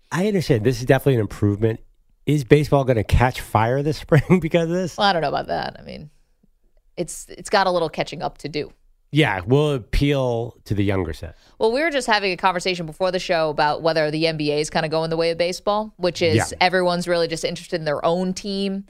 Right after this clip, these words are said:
Speaker 2: and maybe a little bit less, you know, just the league in general.
Speaker 1: A little more regionals compared to national.
Speaker 2: We were all watching Kevin Durant, though, last night.
Speaker 1: Not really.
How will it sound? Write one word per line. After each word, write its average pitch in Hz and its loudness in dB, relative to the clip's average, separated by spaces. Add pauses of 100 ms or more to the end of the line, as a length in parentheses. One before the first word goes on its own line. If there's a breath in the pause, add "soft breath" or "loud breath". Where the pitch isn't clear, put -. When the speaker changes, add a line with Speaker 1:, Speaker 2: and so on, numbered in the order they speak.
(280)
Speaker 2:
and 165 -2
maybe 170 4
a 165 2
little 170 2
bit 165 -2
less, 165 0 (140)
you 170 -2
know, 147 0
just 160 -4
the 170 2
league 180 -2
in 170 0
general. 170 2
Speaker 1:
A - 4
little 147 6
more 123 2
regionals 104 2
compared 101 0
to 82 -4
national. 85 -6 (640)
Speaker 2:
We 180 0
were 180 4
all 190 2
watching 165 0
Kevin 156 -2
Durant, 156 0
though, 131 -2
last - -8
night. - -20 (180)
Speaker 1:
Not 123 2
really. 80 -6